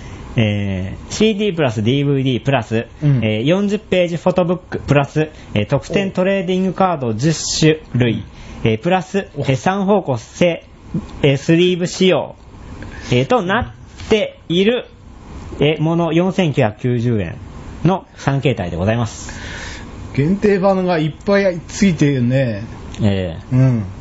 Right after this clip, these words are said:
Speaker 2: 谷村さんナイスバディなんでね、トレーディングカードとかフォトブックはなかなかたまんないんじゃないですか？
Speaker 1: そうなんですか？
Speaker 2: ええ。
Speaker 1: ナイスバディ。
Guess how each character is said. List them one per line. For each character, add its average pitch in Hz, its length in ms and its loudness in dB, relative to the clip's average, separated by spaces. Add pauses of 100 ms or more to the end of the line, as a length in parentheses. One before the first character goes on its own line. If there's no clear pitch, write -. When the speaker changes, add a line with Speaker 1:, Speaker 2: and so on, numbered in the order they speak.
(260)
Speaker 2:
谷 120 180 2
村 107 120 2
さ 95 100 -4
ん 90 80 0
ナ 113 100 2
イ 131 40 -2
ス - 120 -10
バ 135 140 0
デ 117 80 -4
ィ 90 60 -6
な 78 60 -10
ん 78 60 -10
で 82 100 -4
ね、 107 180 -2 (440)
ト - 120 0
レ 117 60 2
ー - 20 0
デ 113 60 2
ィ 113 40 2
ン 113 40 2
グ 107 60 -2
カ 117 180 0
ー 107 40 -2
ド 87 80 -4
と 87 100 -10
か 82 180 -6 (260)
フ - 80 -2
ォ 117 40 0
ト 120 100 2
ブ 113 100 2
ッ 110 40 -2
ク - 220 -6
は - 220 -4 (520)
な 110 120 2
か 107 80 2
な 104 120 0
か 98 280 -2 (300)
た 107 100 2
ま 104 80 2
ん 104 80 0
な 101 80 0
い 87 40 -2
ん - 20 -4
じ 78 60 -4
ゃ 73 40 -6
な - 20 -6
い - 20 -6
で 65 60 -8
す - 60 -12
か？ 110 140 -2 (560)
Speaker 1:
そ 226 140 2
う 185 40 0
な 123 80 0
ん 95 40 -6
で - 40 -10
す - 80 -14
か？ - 120 -8
Speaker 2:
え - 80 -10
え。 - 20 4
Speaker 1:
ナ 139 140 6
イ 170 40 0
ス 170 120 -4
バ 139 160 0
デ 104 80 -6
ィ。 92 40 -6